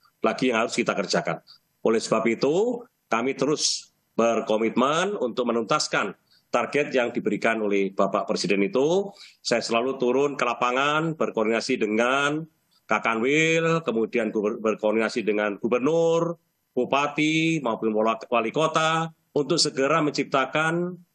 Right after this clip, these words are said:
atau terrealisasinya seratus enam puluh, nah, seratus dua puluh enam juta, eh, lahan tersebut, atau seratus dua puluh enam juta sertifikat tersebut. Karena target saya adalah paling tidak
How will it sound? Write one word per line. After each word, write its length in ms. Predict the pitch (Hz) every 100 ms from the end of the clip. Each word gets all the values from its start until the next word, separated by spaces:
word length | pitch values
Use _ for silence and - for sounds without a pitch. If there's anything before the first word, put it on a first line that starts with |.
| _
atau 220 | 131 135 131
terrealisasinya 880 | 131 127 127 147 135 185 156 123
seratus 560 | 104 - 117 - 123 -
enam 160 | 117 110
puluh, 400 | 117 151 165 - _ _ _ _ _ 113
nah, 320 | 110 135 123
seratus 480 | 107 123 120 165 -
dua 160 | 127 127
puluh 160 | 131 131
enam 320 | 135 143 143
juta, 560 | 127 - 127 123 156 - _ _ _
eh, 520 | 110 110 107 104 98 98
lahan 320 | 123 120 113
tersebut, 480 | 110 104 104 117 - 107
atau 560 | 101 123 123 123 - - - _ -
seratus 560 | 117 110 143 139 -
dua 240 | - 113 104
puluh 160 | 113
enam 160 | 113 110 104
juta 560 | 101 123 123 131 -
sertifikat 640 | - 104 117 101 104 107 -
tersebut. 480 | 101 107 98 92 - - - -
Karena 400 | 120 123 110 -
target 400 | 165 156 180 165
saya 320 | 151 185 175
adalah 320 | 117 110 113
paling 240 | 151 156
tidak 560 | 151 147 127 131 175 185